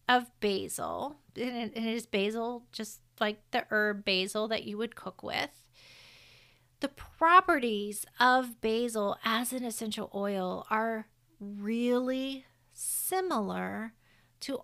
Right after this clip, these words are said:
all of these benefits that we've talked about from adding plants into your home, from relaxing the nervous system, lowering the cortisol levels, lowering your blood pressure, um, increased immunity, uh,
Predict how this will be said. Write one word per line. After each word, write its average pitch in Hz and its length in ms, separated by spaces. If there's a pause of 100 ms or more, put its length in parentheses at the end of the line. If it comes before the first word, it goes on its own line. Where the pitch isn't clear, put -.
all 269 400
of 269 100
these 247 220
benefits 214 560
that 208 120
we've 220 160
talked 202 320
about 196 280
from 220 180 (100)
adding 196 420
plants 202 640
into 196 300
your 175 160
home, 202 520
from 208 540 (400)
relaxing 202 680
the 202 100
nervous 247 400
system, 196 580
lowering 196 580
the 196 60
cortisol 208 760
levels, 185 520
lowering 190 480
your 196 280
blood 202 500
pressure, - 680 (540)
um, 202 340 (120)
increased 220 880 (160)
immunity, 214 960 (520)
uh, 190 260